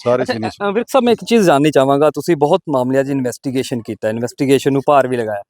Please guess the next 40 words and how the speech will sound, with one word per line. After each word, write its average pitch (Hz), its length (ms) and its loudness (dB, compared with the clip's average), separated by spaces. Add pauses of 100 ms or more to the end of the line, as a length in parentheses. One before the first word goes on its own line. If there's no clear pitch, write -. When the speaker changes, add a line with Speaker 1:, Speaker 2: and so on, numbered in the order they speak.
(320)
Speaker 2:
ਇਹ 294 100 0
ਜਿਹੜੇ 311 240 4
ਪਿਸਟਲ 240 320 4
ਨੇ 220 100 2
ਅਮੂਮਨ 214 420 2
ਕਿਹੜੀਆਂ 240 300 2
ਵਾਰਦਾਤਾਂ 139 580 -4
'ਚ 247 100 -6
ਜਿਹੜੇ 208 320 0
ਨੇ 196 160 -6
ਕਿ - 80 -8
ਵਰਤੇ 165 380 -2
ਜਾਂਦੇ 165 300 0
ਨੇ 160 140 -2
ਤੇ 170 140 -2
ਇਨਵੈਸਟੀਗੇਸ਼ਨ 156 600 -4
ਜਿਹੜਾ 156 220 2
ਪਤਾ 143 180 0
ਲੱਗਦਾ, 160 240 4
ਕਿਉਂਕਿ 202 300 -2
ਇਹ 254 180 4
ਤਿਆਰੀ 151 260 2
ਪੂਰੀ 226 260 -4
ਕਰਕੇ 233 260 -2
ਲੱਗਦਾ 170 260 -10
ਆਇਆ 117 200 -12
ਸੀ 175 120 -16
ਸ਼ਹਿਰ 131 220 -12
ਦੇ 120 140 -18
ਵਿੱਚ? 92 160 -20 (760)
Speaker 1:
ਹਾਂਜੀ, 185 180 0
ਇਹ 170 120 0
ਵੱਡੀ 151 240 2
ਵਾਰਦਾਤ 147 400 2
ਨੂੰ 147 120 -2
ਅੰਜਾਮ 131 300 0
ਦੇ, 135 240 -4
ਜਿਹੜਾ 127 220 0
ਹੈ, 123 240 0
ਦੇ-, 120 180 -10